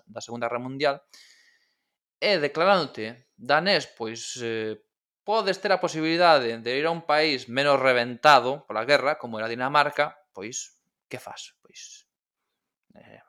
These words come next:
faste máis danés que, que nin Dios. E ademais tamén tens que ter en conta que naquela altura, pois, o goberno de Copenhague andaba a repartir touciño e patacas entre os membros da minoría danesa en Schleswig para que non morreran de fame.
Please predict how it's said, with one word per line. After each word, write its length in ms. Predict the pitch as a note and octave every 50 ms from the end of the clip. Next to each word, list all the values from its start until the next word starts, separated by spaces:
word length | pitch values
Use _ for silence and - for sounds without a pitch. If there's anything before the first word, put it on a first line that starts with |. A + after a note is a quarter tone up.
| _ _ _
faste 400 | - - - - _ - G#2 G#2
máis 320 | G2+ G#2+ A2 A2 A2 A2
danés 320 | A2+ A#2+ A#2 B2 B2+ C3+ C3+
que, 240 | - - E3 C#3+ -
que 80 | D#3+
nin 320 | C3+ G#2+ G2 G2+ G2+ G#2 A#2+
Dios. 400 | D#3 D#3 - - - - - _ _ _ _ - - - - - _
E 80 | - A#2+
ademais 320 | A#2+ B2 B2 C3 C3+ C3
tamén 640 | - D3 D3 D3 D3+ D#3 D#3+ D#3+ E3 E3+ C#3+ - - _ _ _ _ _ _ _ -
tens 160 | C3+ B2 -
que 80 | - B2+
ter 140 | - C#3+ C#3+
en 80 | C#3+
conta 480 | C#3+ - G#3 G#3 D#3 - F3+ F#3+ F#3+ -
que 400 | - C3+ A#2+ B2 C3 D3+ F3 E3
naquela 400 | G2 B2+ B2 A2+ A2+ - B2 B2+
altura, 640 | C3 C3+ C3 - D3 D3 C#3+ E3 F#3 G3+ - - -
pois, 240 | - A2 G#2+ -
o 80 | - A2
goberno 320 | G#2+ G#2+ A2 A#2 B2 B2+
de 80 | B2+ -
Copenhague 480 | C3 - - C#3 C3+ C3+ C3+ D#3+ F#3+ E3
andaba 320 | B2 G#2+ A2 A2+ B2+ C#3
a 40 | C#3 C#3+
repartir 560 | - - B2 A#2 - - C3+ C#3 D3 D3 -
touciño 400 | A#2+ A#2 - - C#3 C#3+ C#3 C#3+
e 80 | C3
patacas 640 | - C#3 C#3 - C#3+ D3 D3 - E3 F3+ F3+ - D3
entre 560 | B2+ A#2 - - A#2+ A2+ A2 G#2+ G#2+ G#2+ G#2+
os 160 | A2 A2 - A#2+
membros 240 | B2 C3 C#3 D3+
da 80 | D3+ D3
minoría 400 | C3+ B2+ A#2+ A2+ A2+ A#2+ A#2 A2+
danesa 320 | A#2 A#2 A#2 A2+ A#2+ A2
en 80 | G#2+ G#2+
Schleswig 320 | C#3 F#3 E3+ B2+ A2 -
para 160 | - G#2+ - -
que 80 | A#2+
non 80 | A2+ A2+
morreran 320 | A2 A2+ A#2 A#2+ A#2 A2+
de 80 | A2+ -
fame. 240 | - F3 D#3 A2